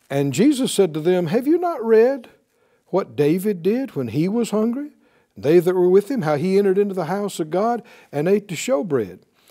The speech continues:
which is not lawful for him to eat, neither for them which were with him, but only for the priests."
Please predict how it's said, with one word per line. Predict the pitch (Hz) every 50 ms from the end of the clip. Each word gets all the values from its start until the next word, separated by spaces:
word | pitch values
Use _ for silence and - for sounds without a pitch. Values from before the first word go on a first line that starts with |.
| _ _ -
which | 151 156 -
is | 202 180 -
not | 208 214 226 -
lawful | 147 147 170 262 311 - - - 233
for | - - 147 135
him | 110 143 143 143 131 120
to | 120 -
eat, | 120 110 90 78 - - - _ - - _ _
neither | 110 117 190 262 254 269 247
for | - - 226
them | 202 202 226 240 247 226 202
which | 247 254 196 - -
were | 226 214
with | 202 254 311 - -
him, | - 196 175 170 180 190 185 - _ _ - - _ _ 165
but | 175 196 196
only | 214 254 285 277 247 220 202
for | - - 214 196
the | 202 196
priests." | - 294 302 254 - - - - - - _ -